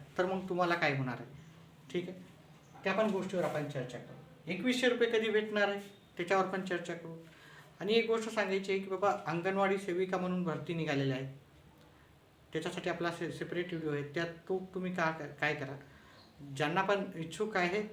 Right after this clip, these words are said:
ते, अ, नक्कीच अंगणवाडी सेविका जी भरती निघालेली आहे त्याच्यामध्ये तुम्ही, अ, फॉर्म भरू शकता. त्याच्यासाठी कोणतीही परीक्षा नाही, कोणत्याही प्रकारचा शुल्क घेतला जाणार नाही. तुम्हाला, अ, बालविकास जे कार्यालय आहे, अ,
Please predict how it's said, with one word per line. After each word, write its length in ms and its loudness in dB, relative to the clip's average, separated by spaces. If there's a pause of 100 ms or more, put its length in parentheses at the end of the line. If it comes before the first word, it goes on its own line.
(300)
ते, 300 6
अ, 280 -2
नक्कीच 480 -2
अंगणवाडी 540 -2
सेविका 360 -4
जी 100 -2
भरती 320 -6
निघालेली 380 -2
आहे 140 -2
त्याच्यामध्ये 420 -4
तुम्ही, 180 -6 (560)
अ, 280 -2 (340)
फॉर्म 200 0
भरू 200 -2
शकता. 300 -6
त्याच्यासाठी 440 -6
कोणतीही 420 -2
परीक्षा 360 -2
नाही, 140 -4
कोणत्याही 400 -2
प्रकारचा 440 -4
शुल्क 300 -8
घेतला 320 -4
जाणार 280 0
नाही. 440 -4 (460)
तुम्हाला, 260 2
अ, 300 2
बालविकास 680 2
जे 160 -6
कार्यालय 500 0
आहे, 180 -4
अ, 500 -8